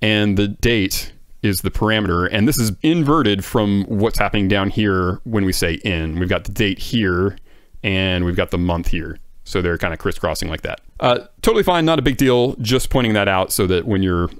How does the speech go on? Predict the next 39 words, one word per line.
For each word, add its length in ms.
creating 300
this 120
extension 400
function, 300
you'll, 240
you'll 160
be 100
able 120
to 40
keep 160
that 140
in 80
mind. 260
Now, 140
it's 120
just 220
as 100
easy 300
to 140
make 240
the 80
same 220
thing 280
work 240
for 640
a 80
year 380
as 100
well. 260
So 140
let's 220
do 160
that. 240
We'll 80
just 140
create 180
another 240
one 140
here. 400